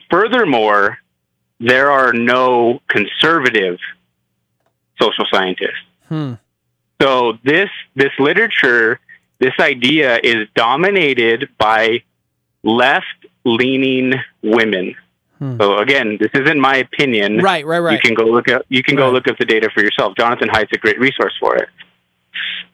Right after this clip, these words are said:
Speaker 1: But the issue of, let's say,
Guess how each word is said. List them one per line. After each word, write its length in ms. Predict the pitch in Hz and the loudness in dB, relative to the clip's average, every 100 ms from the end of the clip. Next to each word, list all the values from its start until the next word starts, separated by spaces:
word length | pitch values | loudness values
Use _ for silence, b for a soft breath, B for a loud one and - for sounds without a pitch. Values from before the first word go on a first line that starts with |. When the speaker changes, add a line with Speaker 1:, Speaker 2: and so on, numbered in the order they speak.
| _ | _
Speaker 1:
But 380 | 135 175 160 143 - _ | 0 2 0 -4 -8 _
the 160 | 139 185 | 0 0
issue 400 | 220 - 208 170 | 0 0 2 2
of, 240 | 147 131 117 - - | 2 0 -4 -6 -2
let's 200 | 135 - | -2 0
say, 140 | 123 | -2